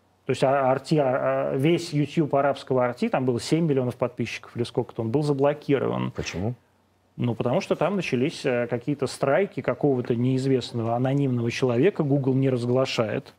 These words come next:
Speaker 2: Но
Speaker 1: А
Speaker 2: это Google, не арабы сами.
Speaker 1: Нет, это не арабы.
Speaker 2: То есть это Google,
Speaker 1: Это
Speaker 2: это
Speaker 1: Гу-, это американцы, ка-, с арабами у нас нет никаких
Speaker 2: Ну,
Speaker 1: проблем.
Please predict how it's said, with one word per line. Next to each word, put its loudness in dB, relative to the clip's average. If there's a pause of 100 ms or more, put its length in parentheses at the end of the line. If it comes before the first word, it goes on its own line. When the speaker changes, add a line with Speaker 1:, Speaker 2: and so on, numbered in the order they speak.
(520)
Speaker 2:
Но 0 (160)
Speaker 1:
А -2
Speaker 2:
это -2
Google, 2
не 0
арабы -2
сами. -8 (460)
Speaker 1:
Нет, -4
это -8
не -2
арабы. -2
Speaker 2:
То -4
есть -8
это -4
Google, -2
Speaker 1:
Это -4
Speaker 2:
это -6
Speaker 1:
Гу-, 0
это 2
американцы, 0
ка-, 0
с -8
арабами 2
у 0
нас -4
нет -2
никаких -2
Speaker 2:
Ну, -14
Speaker 1:
проблем. 0